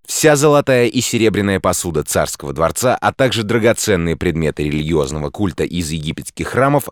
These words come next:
отправляются в переплавку и чеканку,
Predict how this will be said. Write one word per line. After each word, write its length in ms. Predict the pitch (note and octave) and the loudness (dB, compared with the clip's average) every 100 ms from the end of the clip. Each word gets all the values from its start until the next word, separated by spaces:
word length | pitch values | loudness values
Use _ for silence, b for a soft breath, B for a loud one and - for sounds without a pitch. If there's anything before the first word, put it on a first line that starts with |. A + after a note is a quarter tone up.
| - | -2
отправляются 840 | A#2 - A2 G2 G#2+ C3+ C3+ - | -2 0 2 2 4 4 4 -2
в 60 | A2 | -4
переплавку 680 | G2+ F2+ G2+ G#2+ G#2+ A2 G#2 | -2 0 2 0 2 0 -2
и 200 | B2 A#2+ | -2 -4
чеканку, 720 | - A#2+ - G2+ C#2+ - | -4 -4 0 0 0 -6